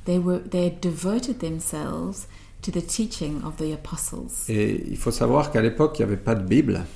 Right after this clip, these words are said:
Speaker 1: We need to know that at that time there wasn't a Bible.
Speaker 2: Euh, il y avait l'enseignement des apôtres.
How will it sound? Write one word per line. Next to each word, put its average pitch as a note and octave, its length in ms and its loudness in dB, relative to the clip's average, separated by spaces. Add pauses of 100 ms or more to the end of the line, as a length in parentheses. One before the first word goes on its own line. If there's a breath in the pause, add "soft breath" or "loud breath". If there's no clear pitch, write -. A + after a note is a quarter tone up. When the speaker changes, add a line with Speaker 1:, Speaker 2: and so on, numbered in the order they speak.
(180)
Speaker 1:
We F3+ 80 4
need F#3 180 4
to G3+ 80 -2
know A#3 260 4
that G3+ 160 2
at F#3 80 0
that F#3+ 160 -2
time A#3 280 4
there G#3 140 2
wasn't A3+ 400 0
a A3+ 40 0
Bible. D3+ 680 -2
Speaker 2:
Euh, G#3 240 2
il G#2 60 4
y G2+ 60 4
avait G2+ 160 2
l'enseignement G#2 520 2
des G#2+ 180 2
apôtres. - 460 -2